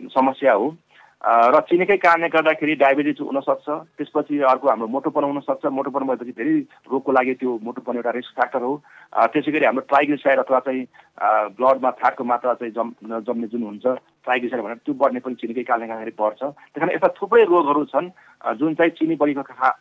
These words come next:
खाएको कारणले गर्दाखेरि अथवा डायबिटिज भयो अथवा सुगर रोग लाग्यो भने सुगर रोगको कारणले गर्दा अरू थुप्रै रोगलाई चाहिँ जन्म दिन्छ। त्यस कारण सुगरलाई पनि हामीले,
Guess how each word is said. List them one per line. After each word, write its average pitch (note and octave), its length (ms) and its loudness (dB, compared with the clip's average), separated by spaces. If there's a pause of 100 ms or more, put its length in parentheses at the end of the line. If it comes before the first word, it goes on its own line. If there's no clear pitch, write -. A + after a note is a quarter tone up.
खाएको C#3+ 300 0
कारणले C#3 280 2
गर्दाखेरि C#3 400 0
अथवा D3+ 260 2
डायबिटिज D#3+ 460 2
भयो C3+ 200 4
अथवा A#2+ 200 0
सुगर D#3+ 280 2
रोग D#3+ 200 0
लाग्यो C#3 260 2
भने E3+ 260 -2 (260)
सुगर F3 240 2
रोगको F3+ 220 4
कारणले E3 260 4
गर्दा D#3 200 0
अरू F3 200 4
थुप्रै F#3 280 2
रोगलाई D3 300 4
चाहिँ D3 140 -2
जन्म A2+ 220 0
दिन्छ। F#2 200 -12 (440)
त्यस E3 140 2
कारण F3 180 4
सुगरलाई F#3 480 4
पनि F#3 180 0
हामीले, D3 460 0